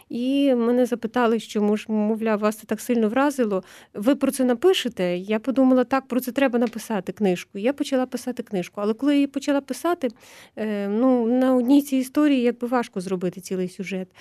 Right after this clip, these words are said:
І в сюжет вплилися дуже багато інших родинних історій, яких от в,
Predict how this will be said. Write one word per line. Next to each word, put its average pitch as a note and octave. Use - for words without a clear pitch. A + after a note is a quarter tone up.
І C4
в -
сюжет C#4
вплилися A#3+
дуже A#3
багато A3+
інших A#3
родинних G#3
історій, F#3+
яких G3
от -
в, G3+